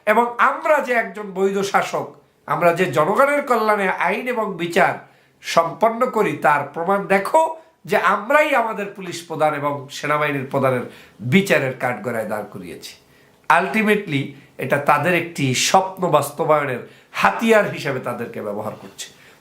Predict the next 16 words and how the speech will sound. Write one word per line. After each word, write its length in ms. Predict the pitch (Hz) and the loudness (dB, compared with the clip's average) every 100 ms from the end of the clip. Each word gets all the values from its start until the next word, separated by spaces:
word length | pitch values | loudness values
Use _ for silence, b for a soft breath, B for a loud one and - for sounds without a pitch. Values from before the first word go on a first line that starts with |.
| - | 2
তো 80 | |
বাংলাদেশের 520 | 196 214 254 262 - 214 | 4 6 2 2 -2 0
মানুষ 300 | 202 214 196 | 0 2 0
এখন 180 | 190 175 | -2 -8
কি 80 | 156 | -10
করবে? 360 | 156 127 98 - b b b - | -4 -4 -4 -12 b b b 0
বাংলাদেশের 520 | 131 175 175 147 - | 2 4 0 0 -4
মানুষের 420 | 131 131 156 151 | -2 -2 -2 -2
হাতে 280 | 131 131 135 | 0 0 2
আসলে 300 | 127 - 123 | -2 0 -6
কিছু 280 | 120 139 131 | -4 -8 -8
করার 420 | - 120 117 101 | -8 -8 -6 -8
নেই। 360 | 87 98 95 82 _ B B B B - | -10 -10 -12 -14 _ B B B B 2
বাংলাদেশের 480 | 190 240 269 262 277 220 | 4 4 2 2 -2 0
মানুষ 220 | 220 277 - - | 0 0 -4 -4
এমন 260 | 190 226 | -2 0